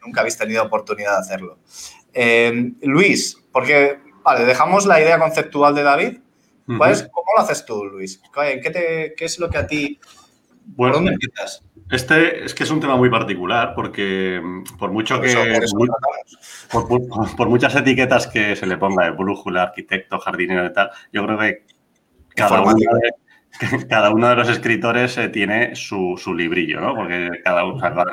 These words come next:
Speaker 2: cuando uno se sienta delante del ordenador, eh, cada uno tiene su método. Entonces, es muy interesante que, que, que estemos contando esto. Yo, por ejemplo,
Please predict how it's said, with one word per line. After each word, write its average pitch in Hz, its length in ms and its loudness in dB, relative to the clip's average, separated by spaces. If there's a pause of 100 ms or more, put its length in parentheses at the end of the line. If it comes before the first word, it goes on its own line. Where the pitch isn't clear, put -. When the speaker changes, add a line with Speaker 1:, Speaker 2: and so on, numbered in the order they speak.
Speaker 2:
cuando 98 220 -4
uno 110 200 -2
se 110 160 -4
sienta 101 480 4
delante 101 300 0
del 98 100 -2
ordenador, 98 800 0
eh, 92 840 -4
cada 107 180 2
uno 117 160 4
tiene 117 160 2
su 110 140 -4
método. 85 360 -6
Entonces, 107 440 -6 (420)
es 110 160 -6
muy 127 160 4
interesante 120 520 0
que, 123 300 -2
que, 95 220 -8
que 92 140 -6
estemos 101 340 -8
contando 107 400 -2
esto. 143 260 -8
Yo, 113 140 0
por 127 120 4
ejemplo, 127 460 0